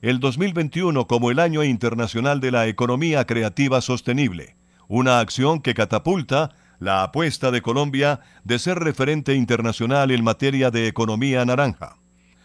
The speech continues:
El funcionario resaltó que esta declaratoria constituye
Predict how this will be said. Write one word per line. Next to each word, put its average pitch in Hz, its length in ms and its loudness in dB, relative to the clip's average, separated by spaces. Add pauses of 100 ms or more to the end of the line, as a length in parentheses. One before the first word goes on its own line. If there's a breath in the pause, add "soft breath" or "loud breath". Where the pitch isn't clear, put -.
(100)
El 87 180 -6
funcionario 135 640 0
resaltó 120 640 0 (280 soft breath)
que 123 180 2
esta 151 220 0
declaratoria 135 800 0
constituye 143 880 -4